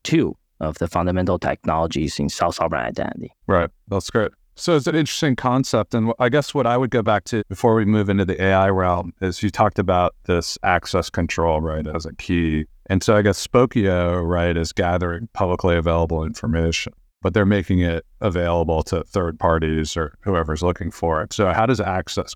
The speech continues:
Speaker 2: control you as the person controlling access to your data? How does that factor in with something like Spokeo?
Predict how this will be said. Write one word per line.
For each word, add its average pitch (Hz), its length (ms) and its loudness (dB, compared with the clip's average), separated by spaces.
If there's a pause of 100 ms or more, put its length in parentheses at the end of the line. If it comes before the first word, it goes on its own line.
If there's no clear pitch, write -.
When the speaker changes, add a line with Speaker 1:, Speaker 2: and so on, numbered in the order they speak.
(180)
Speaker 2:
control 85 500 0 (140)
you 104 340 4
as 90 200 2
the - 60 -12
person 90 500 2
controlling 82 500 2
access 82 480 -2
to 80 100 -4
your 78 140 0
data? 78 480 -2 (400)
How 90 100 4
does 98 140 2
that 85 180 2
factor 80 500 2
in 80 140 0
with 76 100 -2
something 82 280 -4
like 80 160 -12
Spokeo? 90 560 -4